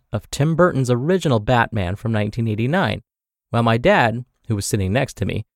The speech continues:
was reading the newspaper. Oh, and yes, I am that old.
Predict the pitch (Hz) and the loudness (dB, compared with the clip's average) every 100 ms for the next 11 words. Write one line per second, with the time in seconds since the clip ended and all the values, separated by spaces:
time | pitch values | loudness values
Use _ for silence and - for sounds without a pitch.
0 | _ _ - 185 120 98 90 131 117 - | _ _ 0 4 4 2 0 0 0 -6
1 | - 76 - _ _ _ _ _ _ - | -8 -12 -18 _ _ _ _ _ _ 2
2 | 156 - 117 135 110 - _ _ 127 156 | 2 4 -2 0 -2 -4 _ _ -2 0
3 | 151 147 117 113 123 135 131 110 - | 0 0 2 2 2 4 4 2 -4